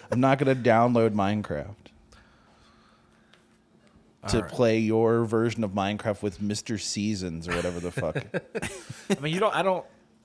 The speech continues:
Speaker 2: you probably won't ever actually meet Mister Seasons. Don't worry.
Speaker 1: I wasn't worried.
Speaker 2: You'll just tour his apartment.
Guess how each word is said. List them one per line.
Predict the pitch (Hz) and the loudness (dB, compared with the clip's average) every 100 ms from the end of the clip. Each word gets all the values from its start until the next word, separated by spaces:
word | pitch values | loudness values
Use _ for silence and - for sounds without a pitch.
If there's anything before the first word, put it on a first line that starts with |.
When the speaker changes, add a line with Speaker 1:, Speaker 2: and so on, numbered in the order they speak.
| _ _ - | _ _ -16
Speaker 2:
you | 123 | 0
probably | 185 185 | 4 6
won't | 131 | 6
ever | 117 110 | 2 2
actually | 107 - 98 | -2 -6 -8
meet | 104 107 | -8 -8
Mister | 92 95 - | -12 -14 -14
Seasons. | - 90 87 90 90 | -12 -12 -12 -16 -12
Don't | 95 85 | -10 -10
worry. | 87 - - _ _ _ _ _ _ _ _ | -12 -14 -20 _ _ _ _ _ _ _ _
Speaker 1:
I | 180 | 4
wasn't | 214 247 233 175 | 8 8 6 6
worried. | 185 320 101 87 | 6 6 4 4
Speaker 2:
You'll | 147 | 4
just | 147 - | 4 2
tour | 143 | 4
his | 123 104 | 4 2
apartment. | 92 113 - 62 | -4 -4 -4 -10